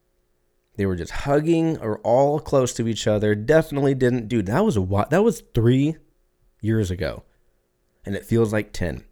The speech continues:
Anyways, July twenty-eighth, twenty twenty, what went down? Onward was one of the most viewed movies of twenty twenty. I have not seen Onward.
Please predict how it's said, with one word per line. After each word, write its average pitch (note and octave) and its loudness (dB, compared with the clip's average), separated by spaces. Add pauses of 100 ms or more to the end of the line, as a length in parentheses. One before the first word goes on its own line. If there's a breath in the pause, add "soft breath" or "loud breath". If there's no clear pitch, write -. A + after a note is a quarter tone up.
Anyways, F2+ 2
July D#3 2
twenty-eighth, B2 -2
twenty A#2+ 0
twenty, G#2 -2
what G2+ -4
went G2+ -4
down? F#2 -4
Onward E3 -4 (480 soft breath)
was G#2+ -6
one A#2 4
of G#2+ 0
the A2+ 0
most G#2 -2
viewed C#3+ 2
movies C#3 2
of A2 -6
twenty A2+ -2
twenty. C3 -2
I B2 0
have C3 0
not D#3+ 0
seen D#3 0
Onward. F#2+ -2